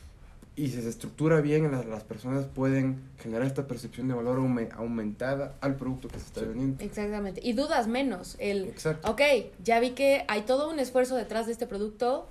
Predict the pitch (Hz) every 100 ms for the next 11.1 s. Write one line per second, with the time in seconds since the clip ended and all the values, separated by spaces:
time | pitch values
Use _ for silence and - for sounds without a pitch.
0 | 196 196 220 247 196 - 190 185 131 -
1 | 240 247 269 220 185 175 175 - - -
2 | - - - 131 131 - - - 262 320
3 | - 247 277 359 403 370 269 240 208 208
4 | 277 370 - - - - - - - 220
5 | 214 208 202 196 190 190 - 220 233 262
6 | 220 208 226 269 262 226 - 220 233 254
7 | - - - - - - 240 240 240 240
8 | 233 254 247 254 247 240 226 220 214 185
9 | 175 151 - - - - 202 214 240 240
10 | 226 208 220 226 226 226 240 233 294 -